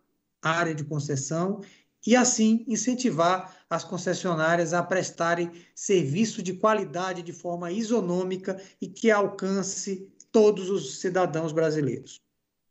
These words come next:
Durante a pandemia da covid dezenove, a aneel, também com foco no consumidor, implementou, ao longo dos últimos meses,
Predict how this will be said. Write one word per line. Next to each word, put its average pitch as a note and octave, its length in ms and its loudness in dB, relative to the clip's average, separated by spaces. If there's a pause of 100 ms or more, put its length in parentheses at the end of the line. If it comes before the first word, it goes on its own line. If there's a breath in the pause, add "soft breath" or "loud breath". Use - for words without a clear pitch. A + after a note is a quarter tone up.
(720)
Durante F#3 420 4
a G#3+ 40 6
pandemia F#3+ 420 4
da F3 120 2
covid D3+ 380 0
dezenove, F3+ 680 2 (460 loud breath)
a F3+ 180 0
aneel, F3+ 440 2
também G3+ 500 -2
com F3+ 120 -4
foco E3+ 360 0
no D#3+ 100 -8
consumidor, D#3 760 0 (140)
implementou, F#3+ 880 2
ao E3 160 4
longo G#3 480 4
dos F#3 200 0
últimos E3 400 0
meses, F3+ 540 4